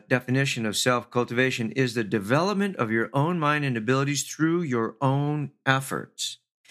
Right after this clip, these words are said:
So your own efforts, that's the definition of human agency. So it's obvious that self-cultivation is really important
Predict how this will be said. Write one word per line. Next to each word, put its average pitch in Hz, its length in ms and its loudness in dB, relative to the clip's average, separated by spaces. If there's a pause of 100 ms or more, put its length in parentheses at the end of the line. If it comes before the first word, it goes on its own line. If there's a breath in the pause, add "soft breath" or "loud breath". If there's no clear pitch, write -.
(220 loud breath)
So 135 180 4
your 190 600 2
own 170 280 2
efforts, 151 600 0
that's 131 500 2
the 120 100 -2
definition 110 720 -2 (380)
of 98 140 -4
human 110 540 -2 (360)
agency. 113 640 -2 (1080)
So 196 480 0 (160)
it's 156 220 0 (100)
obvious 151 460 2
that 107 180 -2
self-cultivation 127 1040 0
is 98 160 -2
really 151 380 2
important 123 580 -2